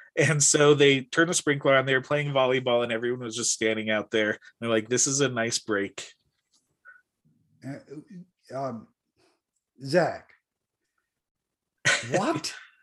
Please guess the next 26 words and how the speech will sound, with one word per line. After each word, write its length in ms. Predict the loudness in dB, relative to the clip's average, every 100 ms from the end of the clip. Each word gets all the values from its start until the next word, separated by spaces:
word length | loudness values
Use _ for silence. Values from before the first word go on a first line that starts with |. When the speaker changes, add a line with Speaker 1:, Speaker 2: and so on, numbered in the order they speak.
| _ _ -4 2
Speaker 1:
Yeah. 300 | 2 4 8
Speaker 2:
What? 480 | 10 12 10 6 -4 -8 _ _ -6 -4 4
Speaker 1:
<laughs> 600 | 2 4 2 2 -2 0
Speaker 2:
What? 540 | 8 10 12 10 6 -8 -14 -8
You're 240 | 4 8 10
all 260 | 10 10 8
fired. 800 | 6 6 10 10 10 8 4 -4 -4 0
Where 220 | 6 8
was 200 | 10 8
Speaker 1:
<laughs> 20 | 8
Speaker 2:
I? 520 | 4 6 6 6 2 -2
This 180 | -2 0
is 140 | -4
hor-, 320 | -4 -2 -4 -4 -8 -10 -12 -16 _ -4 4
Speaker 1:
I 100 | 6
think 240 | 6 4 6
we 100 | 6
were 180 | 8
like, 240 | 8 6 6
"Don't 260 | 4 4 4
tell 260 | 6 6
Andy, 400 | 6 2 2 0
we'll 180 | 0 0 2
get 80 | 0 0
in 60 | -2
trouble." 920 | 0 0 -4 2 2 2 -6 -2